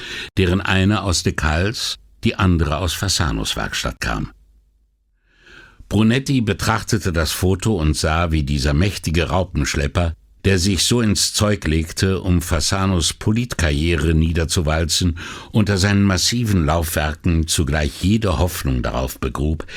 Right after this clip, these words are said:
dass Pata sich doch noch für Tassinis Tod interessieren könnte. Als einer, der sich keine Chance entgehen ließ, hatte Pata sich diesmal dem Ziel verschrieben,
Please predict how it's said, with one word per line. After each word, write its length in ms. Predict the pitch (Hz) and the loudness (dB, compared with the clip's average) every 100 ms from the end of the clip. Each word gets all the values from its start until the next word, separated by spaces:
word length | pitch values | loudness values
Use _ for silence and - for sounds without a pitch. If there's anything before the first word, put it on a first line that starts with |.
| - - | -14 -6
dass 200 | 73 - | -2 -2
Pata 600 | - 101 - 98 92 92 | 0 -2 0 0 2 0
sich 320 | 85 90 - | 0 -2 -2
doch 260 | 117 95 - | -2 -2 0
noch 240 | 78 73 | 0 0
für 220 | - 82 | -2 -4
Tassinis 640 | - 71 - 73 78 71 - | -2 -2 -2 0 0 -2 -4
Tod 320 | - 76 78 - | -2 -2 -2 -2
interessieren 640 | 71 - 80 - 53 52 | -2 -2 -2 -2 -4 -4
könnte. 380 | - - - - - _ _ _ _ - | -6 -6 -6 -10 -12 _ _ _ _ -2
Als 280 | 113 - | 0 0
einer, 560 | - 110 135 127 92 87 | -2 0 2 2 2 0
der 240 | 82 104 | 0 0
sich 240 | 92 98 - | 0 -2 0
keine 260 | 123 143 | 0 2
Chance 500 | 113 - 139 107 - | 2 2 0 0 -2
entgehen 560 | - 76 - 82 76 73 | -2 -2 0 0 2 2
ließ, 360 | 76 98 104 - - - - | 0 0 -2 -4 -8 -8 -2
hatte 240 | 117 117 | -2 0
Pata 340 | 107 117 127 117 | 0 0 0 0
sich 300 | 101 90 - | 0 -2 -2
diesmal 520 | 98 98 107 107 107 | 0 0 0 0 0
dem 260 | 92 85 | 0 0
Ziel 300 | 78 - 110 | 0 0 0
verschrieben, 680 | 90 104 85 92 90 90 | 0 0 -2 0 2 2